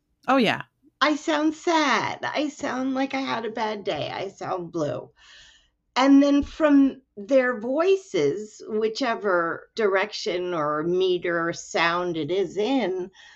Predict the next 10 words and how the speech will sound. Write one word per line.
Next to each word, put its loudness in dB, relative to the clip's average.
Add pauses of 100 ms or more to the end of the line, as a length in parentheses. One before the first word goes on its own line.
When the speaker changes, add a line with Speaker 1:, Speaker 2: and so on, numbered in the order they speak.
(500)
Speaker 2:
I 4 (260)
cull 0
information -4 (440)
about 0
them -2 (680)
by 2
the 2
way 4
they're -2
speaking, -6